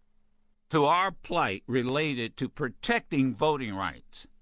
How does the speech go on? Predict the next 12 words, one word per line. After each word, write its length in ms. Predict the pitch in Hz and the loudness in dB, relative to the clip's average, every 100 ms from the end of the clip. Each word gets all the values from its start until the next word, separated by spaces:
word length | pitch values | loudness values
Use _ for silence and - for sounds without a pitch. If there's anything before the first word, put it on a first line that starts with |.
| _ _ _ _ _ _ _ _ _ _ _ - _ _ - - _ | _ _ _ _ _ _ _ _ _ _ _ -20 _ _ -20 -20 _
And 220 | - 147 151 | 0 2 2
I'm 160 | 143 | -2
someone 520 | - 214 202 151 135 | -4 -4 -4 -2 -2
who 120 | 131 123 | -2 -4
really 320 | 143 120 107 | -4 -6 -6
cares. 760 | - 110 76 - - - - - - - - - - - - - - _ _ _ _ - - - - - - - - | -6 -6 -6 -12 -18 -16 -16 -18 -20 -20 -20 -20 -20 -20 -20 -20 -20 _ _ _ _ -20 -20 -20 -20 -20 -20 -10 -2
Now, 400 | 120 113 107 - - - | 2 2 -2 -8 -16 -4
again, 640 | 147 135 160 139 85 69 - _ _ _ _ _ _ _ _ _ _ | -2 0 0 -2 -4 -12 -20 _ _ _ _ _ _ _ _ _ _
questions 540 | - 165 160 160 151 135 | -2 0 0 -2 -2 -2
will 140 | 156 | -2
be 220 | 135 147 | -2 -2
asked. 480 | 156 135 71 - - | -2 -4 -8 -18 -20